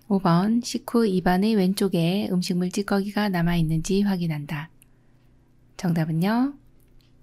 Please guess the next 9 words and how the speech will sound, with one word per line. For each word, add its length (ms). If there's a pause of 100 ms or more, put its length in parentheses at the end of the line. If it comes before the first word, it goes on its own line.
(1500)
오 100
번, 460
식후 640
입안의 480
왼쪽에 800
음식물 440
찌꺼기가 640
남아있는지 720
확인한다입니다. 1080